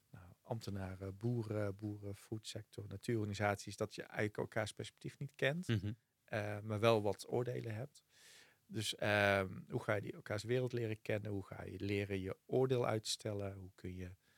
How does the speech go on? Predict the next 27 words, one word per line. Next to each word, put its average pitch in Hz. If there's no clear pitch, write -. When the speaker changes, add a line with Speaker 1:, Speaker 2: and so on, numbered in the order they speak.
Speaker 1:
zorgen 120
dat, 104
eh, -
dat -
zijn 107
een 120
van 117
de 113
dingen 117
die 107
eigenlijk 110
elke 135
demo 113
wel, 120
wel 104
meegeeft, 117
is -
dat 110
je -
heel 110
erg 107
goed 107
leert 107
hoe 104
te -
luisteren. 139
Dus 107